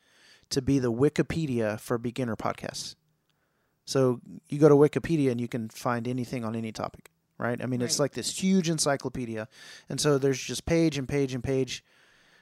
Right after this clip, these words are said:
Speaker 1: uh, of information, and they are the authority for most people on certain topics, and they go there and they search, and they're just like, "Oh, okay, here's what I need." And so just imagine if podcast gear for beginners dot com was a Wikipedia for podcast gear.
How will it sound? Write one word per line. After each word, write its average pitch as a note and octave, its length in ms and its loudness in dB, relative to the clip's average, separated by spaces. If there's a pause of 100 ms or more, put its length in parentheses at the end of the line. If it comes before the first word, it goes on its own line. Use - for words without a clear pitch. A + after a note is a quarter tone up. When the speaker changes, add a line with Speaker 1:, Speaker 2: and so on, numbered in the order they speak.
(120)
Speaker 1:
uh, B2 260 -2
of C3 180 0
information, B2 720 -2
and A#2 140 -6
they C3 120 2
are B2+ 140 2
the C#3+ 200 -2
authority C3+ 760 2
for B2+ 200 -4
most C#3 260 0
people A#2+ 360 -4
on A#2 300 -6
certain A#2 300 -2
topics, A#2 460 -2
and A2+ 80 -6
they A2 80 -4
go G#2+ 180 0
there A2 120 -4
and G#2+ 80 -6
they A2 100 -6
search, A2 320 -4
and A2+ 120 -6
they're G#2+ 100 -8
just G#2+ 160 -12
like, - 140 -10
"Oh, F3 140 -4
okay, A#2+ 220 -6
here's A#2 200 -6
what A2 120 -2
I G#2 40 -6
need." A#2 240 -8 (800)
And A#2+ 140 -4
so B2+ 180 0
just C3 220 -2
imagine B2 420 -2
if - 240 -10 (500)
podcast C3 400 -2
gear B2 140 -6
for - 160 -12
beginners A2+ 420 -8
dot A#2 140 -6
com B2+ 220 -4
was A#2 180 -4
a A2+ 40 -2
Wikipedia A2+ 540 -6
for G#2+ 120 -14
podcast - 480 -8
gear. A2 180 -16